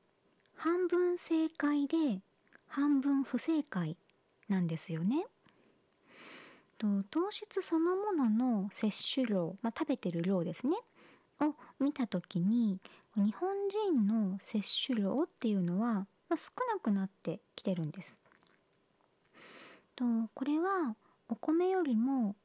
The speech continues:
おかずを食べる人が増えてきたことや、まあ、ここ数年であればね、糖質制限なども入りますね。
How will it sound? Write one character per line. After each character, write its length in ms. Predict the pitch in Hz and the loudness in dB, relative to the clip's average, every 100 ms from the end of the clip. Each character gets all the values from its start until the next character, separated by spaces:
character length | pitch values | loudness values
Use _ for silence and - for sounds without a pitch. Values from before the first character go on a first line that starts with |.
| - | -8
お 80 | 214 | -6
か 200 | - 302 | -2 -2
ず 160 | - | 0
を 100 | 330 | 0
食 180 | 339 320 | 0 0
べ 140 | 302 339 | 0 0
る 120 | 285 | 0
人 240 | - - | -2 -6
が 220 | 185 175 202 | -4 -6 -4
増 140 | 233 220 | -2 -2
え 40 | |
て 160 | - 170 | -2 -8
き 100 | - | -8
た 140 | 185 | -12
こ 160 | - 190 | -12 -14
と 160 | - | -6
や、 120 | 254 | -2
ま 200 | 294 233 - - - _ - | -2 -2 -8 -18 -20 _ -6
あ、 20 | |
こ 120 | 311 269 | -4 -2
こ 140 | 302 | -2
数 240 | - 320 | -2 0
年 280 | 311 311 311 | 2 2 2
で 80 | 311 | 2
あ 80 | 311 | 0
れ 120 | 226 | 0
ば 160 | 180 196 | -2 0
ね、 240 | 240 262 | 0 0
糖 200 | - 247 | -2 -4
質 240 | - - | -4 -6
制 260 | 254 285 262 | -4 -2 0
限 200 | 214 196 | 2 2
な 100 | 190 | 0
ど 120 | 185 | 0
も 180 | 247 311 | 0 0
入 220 | 294 220 | 0 0
り 100 | 196 | 2
ま 160 | 190 190 | 2 0
す 140 | - | -2
ね。 200 | 294 359 | -2 -2